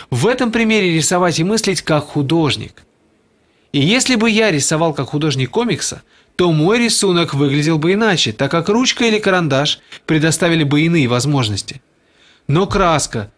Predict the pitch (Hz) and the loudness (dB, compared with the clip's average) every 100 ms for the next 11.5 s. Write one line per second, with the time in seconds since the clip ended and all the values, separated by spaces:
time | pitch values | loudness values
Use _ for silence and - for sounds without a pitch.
0 | - - 156 165 123 - 127 156 208 202 | -8 -2 0 0 0 -4 -2 0 0 0
1 | 208 214 262 262 - 226 151 143 147 139 | 0 0 0 2 2 2 2 2 2 0
2 | 143 131 127 - 147 139 127 127 127 196 | 0 0 -2 -2 0 0 0 -2 -2 -2
3 | 208 160 131 123 - 110 117 104 104 92 | -2 -2 -2 -4 -4 -6 -8 -6 -6 -8
4 | - _ _ - _ _ - 147 175 123 | -12 _ _ -20 _ _ -4 0 2 0
5 | - - - - 151 196 226 220 - _ | -6 -18 -10 -2 0 2 0 -2 -6 _
6 | 226 226 - 180 156 170 - 208 185 170 | 0 2 2 0 -2 -4 -4 -2 0 -2
7 | - 180 160 147 170 156 156 127 117 131 | 0 0 0 -2 -2 0 0 0 0 -2
8 | 120 127 117 107 - _ _ 151 196 - | -2 -2 -2 -6 -12 _ _ -4 -2 0
9 | 196 139 - 139 131 127 - 127 113 143 | 2 2 0 0 0 -2 -4 -4 -2 0
10 | 190 - 185 - 196 175 156 135 135 135 | 0 0 0 0 0 0 0 0 -2 -2
11 | 147 127 101 - | -2 -4 -6 -10